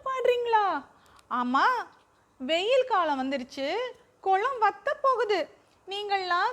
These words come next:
சீக்கிரமே செத்து போக போறீங்க. ஐயோ பாவமேனு தான் என் பாட்டை கேட்டுட்டு சந்தோஷமா இருப்பீங்களேன்னு பாடுறேன்." "ஆ, அண்ணா என்ன சொல்றீங்க? நாங்கெல்லாம் செத்து போக போறோமா?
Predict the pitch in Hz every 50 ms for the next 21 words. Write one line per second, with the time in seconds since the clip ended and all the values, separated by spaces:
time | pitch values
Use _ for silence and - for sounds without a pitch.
0 | 494 - 427 427 415 - 427 415 403 392 381 392 415 453 508 - - 466 453 427
1 | 440 - _ - 554 554 554 554 539 - 494 466 - 466 466 453 453 440 440 440
2 | 427 381 - - - - - _ - - _ _ 381 392 403 392 381 381 381 370
3 | 381 415 427 427 - 427 392 392 392 403 392 381 381 381 381 370 359 339 349 349
4 | 370 415 466 453 - - _ _ 415 415 403 381 - 440 415 427 453 440 466 453
5 | 359 - 359 349 339 - 339 349 - 427 480 466 - - _ _ - 415 392 392
6 | 392 392 392 392 381 370 370 - 381 359 381 403 427 392 381 392 392 - 381 381
7 | 370 349 339 330 339 392 453 - - 427 427 427 440 427 453 440 392 339 302 -
8 | - - _ _ _ - - - - - _ - 554 554 539 554 571 622 659 605
9 | - - - _ - 539 523 494 508 508 539 571 571 523 508 480 480 494 554 554
10 | 554 571 554 523 523 539 539 523 523 539 523 508 466 - - - - - 480 480
11 | 466 480 480 466 466 466 523 587 - - 523 508 508 - 605 605 - 605 622 587
12 | 571 554 - 508 508 523 508 494 480 466 480